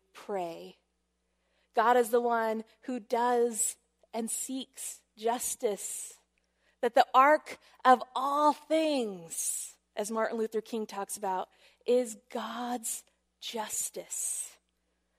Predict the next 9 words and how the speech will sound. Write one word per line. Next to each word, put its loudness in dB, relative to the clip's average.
God's -2
will -2
being -4
done -8
on -4
earth. -10
God's 2
good, 2
perfect -4